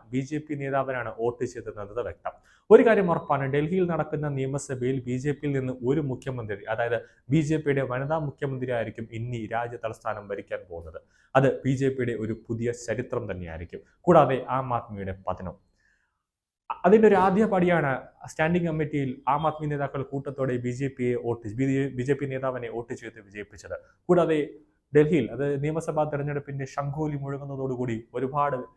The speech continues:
ആം ആദ്മി നേതാക്കൾ ബി ജെ പിയിലേക്ക് എത്തുമെന്ന കാര്യത്തിൽ യാതൊരു സംശയവുമില്ല.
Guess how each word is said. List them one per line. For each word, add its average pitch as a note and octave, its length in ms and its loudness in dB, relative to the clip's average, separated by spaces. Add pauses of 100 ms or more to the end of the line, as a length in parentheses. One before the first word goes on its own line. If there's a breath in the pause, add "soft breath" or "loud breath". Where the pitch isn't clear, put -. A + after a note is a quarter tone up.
(200 soft breath)
ആം C3+ 200 4
ആദ്മി C3+ 200 -8
നേതാക്കൾ B2+ 460 -2
ബി A2+ 160 -2
ജെ C3+ 180 -6
പിയിലേക്ക് B2+ 480 -4 (140)
എത്തുമെന്ന B2+ 500 -4
കാര്യത്തിൽ A2 500 -6
യാതൊരു A2+ 300 -6
സംശയവുമില്ല. G2+ 600 -14